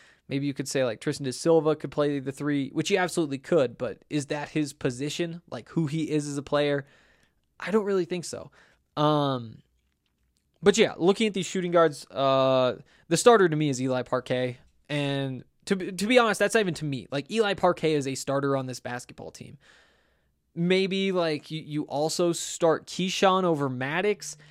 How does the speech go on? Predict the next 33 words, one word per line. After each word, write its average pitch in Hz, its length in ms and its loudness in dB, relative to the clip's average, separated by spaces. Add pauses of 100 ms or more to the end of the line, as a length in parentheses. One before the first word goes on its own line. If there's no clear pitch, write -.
(120)
and 127 800 -6 (120)
you 135 300 0
move 165 840 2 (300)
Eli 165 380 2
to 160 140 -6
the 131 120 -6
three 247 540 -2
or 247 100 2
something. 208 640 0
That's 180 320 0
not 170 140 2
what 147 100 2
I 135 140 0
have 131 180 -2
going 127 280 -6
down, 120 260 -8
though. 117 240 -10 (340)
Um, 123 320 -2
I've 165 200 2
got 165 200 6
Maddox 147 340 -4
Daniels 135 520 -4 (120)
at 135 240 -6
the 127 100 -10
three, 123 480 -8 (340)
um, 117 260 -6
starting. 165 600 4
He's 160 260 0
a 156 60 -2
senior, 160 640 -2 (260)
uh, - 40 -20 (220)
again, 147 520 -2 (420)
and, 147 680 -4